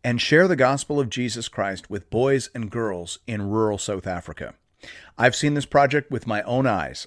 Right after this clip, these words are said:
I have shaken the hands of parents whose families have been helped. I have heard the songs and Bible verses out of the mouths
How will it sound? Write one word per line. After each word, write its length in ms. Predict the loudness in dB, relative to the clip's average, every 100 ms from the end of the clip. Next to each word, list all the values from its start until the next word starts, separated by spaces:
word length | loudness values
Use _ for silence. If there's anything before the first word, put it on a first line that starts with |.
| -12
I 180 | -10
have 220 | -8 -10 -8
shaken 380 | -4 -2 -2
the 80 | -2
hands 340 | 0 0 0 -2
of 140 | -2
parents 460 | 2 2 2 -4 -10
whose 200 | -8 -6
families 520 | -4 -2 0 0 -4 -4
have 120 | -8
been 120 | -8
helped. 400 | 0 2 2 -2 -20 -20 -20 _ -12
I 140 | -8
have 240 | -6 -8 -10
heard 260 | 0 2 2
the 80 | 2
songs 500 | 2 4 2 -2 -6
and 260 | -10 -10 -2
Bible 300 | 2 4 4
verses 440 | 2 0 0 -2 -2
out 140 | -6 -4
of 60 |
the 60 | -6
mouths 520 | -4 0 0 -2 -8